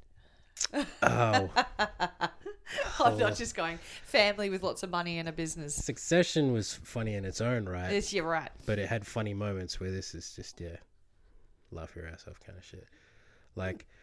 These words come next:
Speaker 2: E-, Edie Patterson, who plays Judy, she's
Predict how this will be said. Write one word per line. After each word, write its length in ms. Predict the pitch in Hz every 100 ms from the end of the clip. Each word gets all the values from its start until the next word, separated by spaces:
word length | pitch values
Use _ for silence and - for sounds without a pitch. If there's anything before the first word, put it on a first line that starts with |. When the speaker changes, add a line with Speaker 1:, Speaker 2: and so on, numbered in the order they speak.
| - - - _ _ _ _
Speaker 2:
E-, 200 | - 98 -
Edie 240 | 135 117
Patterson, 640 | 107 110 101 98 - 101 95
who 160 | - 90
plays 320 | - 92 90 90
Judy, 420 | - 101 98 92 90 _
she's 580 | - - 90 90 - -